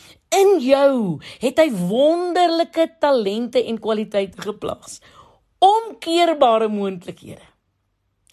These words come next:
Sien, hopelose mense fokus op dit waardeur hulle gaan. Mense met 'n doel en 'n roeping fokus op waarheen hulle op pad is.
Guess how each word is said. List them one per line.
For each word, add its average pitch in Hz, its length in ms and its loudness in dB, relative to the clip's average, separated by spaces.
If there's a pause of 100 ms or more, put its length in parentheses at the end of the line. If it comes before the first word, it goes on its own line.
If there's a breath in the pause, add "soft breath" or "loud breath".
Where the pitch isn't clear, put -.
(160 loud breath)
Sien, 294 320 -2
hopelose 294 560 0
mense 226 540 0 (320 soft breath)
fokus - 500 -6
op 202 200 -6
dit 247 240 0
waardeur 185 1080 0
hulle 156 200 -4
gaan. 151 420 -12 (560 soft breath)
Mense 285 580 0
met 302 200 -4
'n 233 140 -6
doel 285 260 -2
en 262 140 -4
'n 240 220 0
roeping 196 500 -4 (240 loud breath)
fokus 349 540 -2
op - 280 0 (200)
waarheen 196 920 2
hulle 175 260 -2
op 170 140 -10 (100)
pad 127 200 -12 (140)
is. - 360 -20